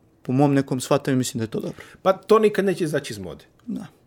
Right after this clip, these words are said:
Speaker 2: Mislim, kako god da se košarka promeni u ovim ili onim smerovima, odbraniti koš će uvek biti primarni element igre.
Speaker 1: Evo, ti znaš,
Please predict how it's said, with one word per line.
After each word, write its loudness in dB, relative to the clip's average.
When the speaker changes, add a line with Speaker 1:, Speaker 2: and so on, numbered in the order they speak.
Speaker 2:
Mislim, 2
kako 0
god 2
da -2
se -4
košarka -2
promeni 2
u 2
ovim 2
ili -2
onim -2
smerovima, 0
odbraniti -4
koš -2
će -4
uvek 0
biti -4
primarni -2
element -2
igre. -8
Speaker 1:
Evo, -2
ti -2
znaš, -4